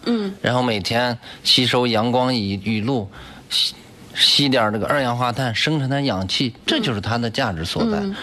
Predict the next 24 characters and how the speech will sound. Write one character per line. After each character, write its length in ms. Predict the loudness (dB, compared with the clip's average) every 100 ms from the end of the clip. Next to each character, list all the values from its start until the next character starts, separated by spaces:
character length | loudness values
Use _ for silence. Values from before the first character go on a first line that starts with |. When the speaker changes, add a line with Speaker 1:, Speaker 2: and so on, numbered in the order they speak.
| -12 -8
Speaker 2:
如 140 | -2 0
果 160 | 0
它 140 | 0 0
是 200 | 0 0
一 60 |
颗 240 | 0 0 0
牡 260 | 0 0
丹 160 | 0 0
的 120 | 0
种 200 | -2 -4
子， 180 | -6 -8 -8 -18 -18 -20 -12 -4
它 120 | 0
的 140 | 0
价 240 | 0 0 0
值 140 | -2
就 120 | -2
在 220 | 0 0
花 240 | -2 0 0
儿 100 | 0
开 180 | -2 -2
得 100 | 0
艳 260 | 0 0
不 140 | -2 -4
艳。 180 | -6